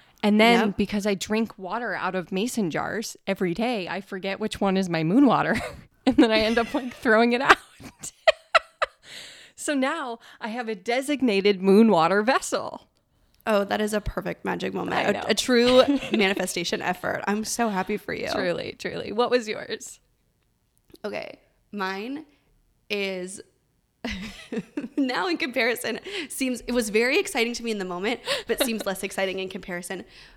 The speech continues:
Speaker 2: But I had such a perfect, like, small moment of, like, what we really s-, preach about magic moments is, like, noticing the, the small things.
Speaker 1: Mm-hmm.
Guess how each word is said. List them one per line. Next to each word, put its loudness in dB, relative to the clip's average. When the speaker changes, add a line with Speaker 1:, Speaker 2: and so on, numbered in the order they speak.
Speaker 2:
But -2
I 2
had -4
such -4
a -4
perfect, -10
like, -6
small -6
moment -6
of, -4
like, -6
what -2
we -4
really -4
s-, -8
preach -6
about 0
magic 0
moments -2
is, -4
like, -4
noticing -2
the, -8
the -2
small -4
things. -4
Speaker 1:
Mm-hmm. -2